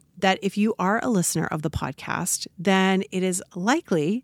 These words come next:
that you are probably multi-passionate yourself. And I think that we gravitate towards each other because we have varied interests and we have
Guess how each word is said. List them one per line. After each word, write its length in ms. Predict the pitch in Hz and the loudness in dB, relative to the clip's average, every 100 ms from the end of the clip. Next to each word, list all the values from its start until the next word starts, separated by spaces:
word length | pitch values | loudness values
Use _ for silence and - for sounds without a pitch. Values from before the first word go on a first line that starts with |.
| _ | _
that 120 | - 214 | -4 2
you 200 | 220 240 | 4 4
are 100 | 247 | 2
probably 360 | 190 165 185 | 2 4 4
multi-passionate 640 | 185 156 185 165 147 - - | 2 0 -2 -2 -4 -4 -4
yourself. 500 | 214 - 339 - - - - - - _ 226 | -2 0 -2 -4 -16 -20 -20 -20 -20 _ 2
And 640 | 220 220 220 220 202 - _ _ _ _ _ 214 | 4 6 6 4 2 -2 _ _ _ _ _ -2
I 80 | |
think 260 | 240 277 233 | 4 4 4
that 120 | 214 | 2
we 140 | 226 208 | 2 4
gravitate 500 | 240 302 330 196 - | 4 4 4 2 4
towards 300 | 175 156 156 | -2 0 -2
each 120 | - | -2
other 220 | 151 156 | -2 0
because 640 | 214 208 202 170 170 180 - - - _ | 0 2 4 6 4 2 -2 -6 -20 _
we 460 | 190 202 208 214 - - | 2 4 6 4 0 -8
have 580 | - - 196 185 180 175 - _ 180 | -8 2 6 8 6 2 -8 _ -6
varied 800 | 160 180 208 214 214 180 165 - | 2 6 6 6 6 4 2 0
interests 800 | 180 175 175 170 175 - - - - | -2 0 0 0 0 -4 -4 -4 -4
and 320 | 180 185 185 | -2 0 0
we 320 | 185 175 190 185 | -2 -2 0 -2
have 440 | - 175 165 | -2 0 0